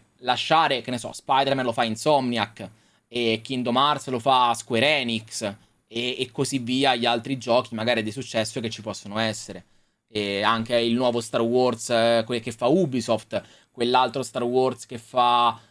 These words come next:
ehm, uno studio che non ricordo, che è ma-, a mezzo chiuso, Star Wars Eclipse, lo faceva, mm, Quantic Dream.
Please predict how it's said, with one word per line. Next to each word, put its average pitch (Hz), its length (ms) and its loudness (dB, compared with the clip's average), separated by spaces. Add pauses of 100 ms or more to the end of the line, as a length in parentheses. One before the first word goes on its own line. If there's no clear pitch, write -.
(120)
ehm, 113 1200 4
uno 123 140 -2
studio 123 400 -2
che 120 80 -2
non 123 100 -2
ricordo, 120 460 2
che 113 320 0
è - 20 0
ma-, 113 200 0
a 110 60 -2
mezzo 120 340 -4
chiuso, 120 340 -2
Star 117 160 -4
Wars 120 260 0
Eclipse, 120 440 -4
lo 104 60 -12
faceva, 107 520 -2
mm, 101 460 -8
Quantic 131 460 -2
Dream. 120 520 2